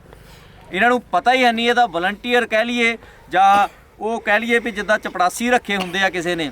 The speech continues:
ਉਹ ਹਾਲ ਹੈ। ਅਸੀਂ ਕ-, ਇਹਨਾਂ ਨੂੰ ਕੁਰਸੀਆਂ ਦੇ ਉੱਪਰ ਬਿਠਾਇਆ ਵੀ ਪੰਜਾਬ ਦਾ ਕੋਈ ਸੁਧਾਰ ਕਰੋ, ਪੰਜਾਬ ਕਰਜ਼ੇ ਚੋਂ ਨਿਕਲੇ, ਪੰਜਾਬ ਦੇ ਵਿੱਚੋਂ ਨਸ਼ਾ ਖਤਮ ਹੋਵੇ, ਪੰਜਾਬ ਚੋਂ ਗੈਰ ਕਾਨੂੰਨੀ ਮਾਈਨਿੰਗ ਦਾ ਮਾਫੀਆ ਤੰਤਰ ਖਤਮ ਹੋਏ, ਇਹ ਜਾ ਕੇ ਦਿੱਲੀ ਵੋਟਾਂ ਮੰਗਦੇ ਪਏ ਆ।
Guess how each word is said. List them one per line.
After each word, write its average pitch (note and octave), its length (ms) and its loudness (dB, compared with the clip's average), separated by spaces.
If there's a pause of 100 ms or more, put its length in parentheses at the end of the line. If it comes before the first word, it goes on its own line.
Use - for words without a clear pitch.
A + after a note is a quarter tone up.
(140)
ਉਹ A3 180 2
ਹਾਲ F3+ 220 4
ਹੈ। A3 160 4
ਅਸੀਂ A3+ 180 -4
ਕ-, G#3+ 160 -8
ਇਹਨਾਂ G#3+ 140 0
ਨੂੰ A3 100 -6
ਕੁਰਸੀਆਂ A#3+ 380 -2
ਦੇ B3 60 6
ਉੱਪਰ A#3+ 180 0
ਬਿਠਾਇਆ A3 320 2
ਵੀ G#3 100 2
ਪੰਜਾਬ F3 440 0
ਦਾ A#3 120 2
ਕੋਈ A3+ 120 -6
ਸੁਧਾਰ G#3 340 0
ਕਰੋ, C3+ 260 -10 (280)
ਪੰਜਾਬ F3 300 -2
ਕਰਜ਼ੇ F#3 320 -2
ਚੋਂ A3+ 140 -4
ਨਿਕਲੇ, G#3 380 -4 (240)
ਪੰਜਾਬ F3+ 320 0
ਦੇ A3 80 -6
ਵਿੱਚੋਂ A3 200 -6
ਨਸ਼ਾ G3 300 0
ਖਤਮ A3 260 -2
ਹੋਵੇ, C3 280 -8 (280)
ਪੰਜਾਬ F3 460 0
ਚੋਂ A#3 180 -2
ਗੈਰ G3 220 0
ਕਾਨੂੰਨੀ G#3+ 240 -6
ਮਾਈਨਿੰਗ G3+ 380 -4
ਦਾ G#3+ 140 0
ਮਾਫੀਆ F3+ 360 0
ਤੰਤਰ G3+ 380 -4
ਖਤਮ A3 280 -2
ਹੋਏ, D3 180 -6 (340)
ਇਹ C4 100 2
ਜਾ A#3 180 2
ਕੇ A#3 120 -2
ਦਿੱਲੀ F#3+ 280 -6
ਵੋਟਾਂ F3 300 -2
ਮੰਗਦੇ B2+ 300 -8
ਪਏ A2 140 -16
ਆ। G#2+ 80 -16